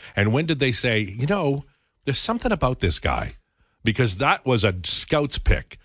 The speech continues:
I'm all about the math. I'm all about the analytics. I'm all about the numbers. There's no way on God's earth Vincent Desharnais was drafted by the Oilers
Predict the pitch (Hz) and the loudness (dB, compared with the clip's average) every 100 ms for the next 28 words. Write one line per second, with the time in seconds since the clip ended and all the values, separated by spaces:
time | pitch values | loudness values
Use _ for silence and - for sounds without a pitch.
0 | _ _ 110 143 185 196 165 147 - 113 | _ _ 2 2 2 2 2 0 0 0
1 | 101 78 57 - 98 104 113 139 135 127 | 2 0 -4 -2 0 2 2 0 0 0
2 | 113 98 92 80 64 - 95 98 113 104 | 2 2 2 0 -4 -4 -2 0 0 0
3 | 95 98 82 65 - - - _ _ _ | -2 -2 -2 -4 -10 -12 -14 _ _ _
4 | _ _ _ _ _ _ _ _ 98 101 | _ _ _ _ _ _ _ _ 2 2
5 | 90 110 131 151 175 175 123 113 131 120 | 6 6 6 2 0 0 0 0 2 0
6 | 101 101 107 120 117 107 82 82 - _ | 0 2 2 0 0 0 0 -4 -8 _
7 | _ _ _ - 104 120 104 104 98 101 | _ _ _ -2 0 0 2 2 2 2
8 | 95 90 98 95 98 87 82 78 80 64 | 2 2 2 0 -2 0 0 2 2 0
9 | 60 - | -2 -6